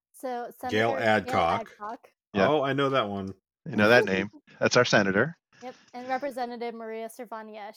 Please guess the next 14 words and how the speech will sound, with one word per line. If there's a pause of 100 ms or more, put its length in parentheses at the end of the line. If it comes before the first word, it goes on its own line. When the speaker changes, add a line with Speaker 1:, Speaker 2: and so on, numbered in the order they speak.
Speaker 1:
She,
uh,
just
got
elected
in,
uh,
this
last
midterm. (1040)
Speaker 2:
I
saw
her
signs,